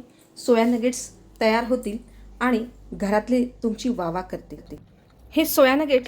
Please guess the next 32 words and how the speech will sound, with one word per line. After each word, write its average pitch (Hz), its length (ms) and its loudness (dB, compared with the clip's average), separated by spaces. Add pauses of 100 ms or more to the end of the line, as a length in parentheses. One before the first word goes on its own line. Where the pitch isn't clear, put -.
नुसते 220 380 -4
खाल्ले 262 300 2 (160)
तरी 240 160 2
मस्त 254 300 0
लागतात. 240 360 -2 (140)
मी 240 120 4
इथे 247 340 -2 (500)
टोमॅटो 233 280 4
सॉस 247 360 -2 (180)
आणि 233 260 0 (340)
मेयोनीज 220 360 2
बरोबर 240 260 4
हे 240 100 0
सर्व्ह 208 300 -6
करत 220 260 -4
आहे. 214 180 -6 (160)
अगदी 226 360 -2
मस्त 208 380 -4 (180)
टेम्प्टिंग 202 400 -4 (220)
असे 190 260 -8
तयार 190 180 0
होतात. 202 260 -6 (680)
तुम्ही 269 280 4 (300)
ही 247 40 -2
रेसिपी 226 480 0 (440)
नक्की 226 220 -6
ट्राय 247 200 2
करा 226 220 -2 (140)
आणि 202 200 -6
आवडल्यास 208 460 -4 (560)
या 196 120 0
व्हिडिओला 202 380 2